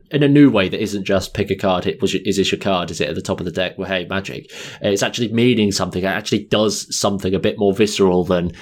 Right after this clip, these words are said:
"Oh yeah, cool, well done. That was, that was a good trick." Um, that's not the reaction I'm after anymore. I've, I've given up with that. We, I think we all have to go through that as a phase at some point. I think we all have to do that.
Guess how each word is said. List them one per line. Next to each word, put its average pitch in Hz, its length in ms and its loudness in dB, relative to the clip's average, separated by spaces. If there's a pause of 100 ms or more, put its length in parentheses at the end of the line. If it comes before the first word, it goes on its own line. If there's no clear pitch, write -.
(340)
"Oh 233 140 2
yeah, 220 180 2
cool, 185 240 2
well 127 160 4
done. 127 220 2
That 101 100 0
was, 104 220 -6
that 120 80 0
was 113 100 -2
a - 40 -4
good 117 100 2
trick." - 340 -2 (320)
Um, 95 440 0 (280)
that's 113 240 -6
not 104 120 0
the 104 60 -2
reaction 104 340 -2
I'm 98 80 0
after 110 260 -2
anymore. 82 320 -2
I've, 87 140 -6 (100)
I've - 120 -10
given 98 200 0
up 101 100 0
with 87 120 -6
that. 80 180 -4
We, 135 100 6
I 135 80 0
think 165 140 0
we 143 80 6
all 127 120 6
have 120 100 2
to 110 80 -6
go 107 160 2
through 107 280 2
that 110 180 -4
as 101 140 -8
a 82 40 -12
phase 107 460 -4
at - 140 -6
some 95 240 -2
point. 113 240 0
I 101 40 -4
think 101 140 0
we 110 100 4
all 104 120 4
have 101 140 -4
to - 80 2
do 107 300 2
that. 92 340 -4